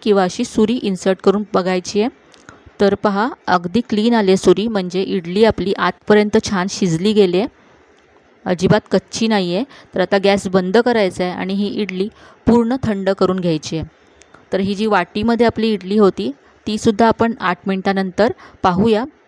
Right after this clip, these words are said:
तर हीसुद्धा छान शिजली आहे इडली. गॅस बंद केला आहे. आता आपण इडली थंड करून घेऊया.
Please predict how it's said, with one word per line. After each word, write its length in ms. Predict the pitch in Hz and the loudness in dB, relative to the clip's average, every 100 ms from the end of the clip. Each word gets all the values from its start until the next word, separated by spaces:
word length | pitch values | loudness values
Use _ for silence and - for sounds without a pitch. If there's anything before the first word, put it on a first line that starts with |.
| _ | _
तर 60 | 185 | -2
हीसुद्धा 440 | 180 202 214 214 220 | 0 0 2 2 0
छान 260 | 214 196 202 - - - - | -2 -4 -4 -10 -20 -20 -16
शिजली 440 | - 196 170 196 | -6 -2 0 4
आहे 80 | 226 | 4
इडली. 300 | 196 175 214 - _ _ _ _ 175 | 4 0 -4 -6 _ _ _ _ -4
गॅस 220 | 190 180 | -2 0
बंद 300 | 185 175 190 | -2 0 -4
केला 300 | 240 226 196 | -2 -2 -2
आहे. 100 | 240 - - _ | -6 -12 -20 _
आता 180 | - 180 | -6 -4
आपण 140 | 185 - | -4 -4
इडली 320 | 175 156 175 302 - | -6 -6 -6 -8 -6
थंड 280 | 202 190 180 | -4 -2 -2
करून 260 | 180 170 | 0 0
घेऊया. 320 | 170 165 160 | -2 -4 -6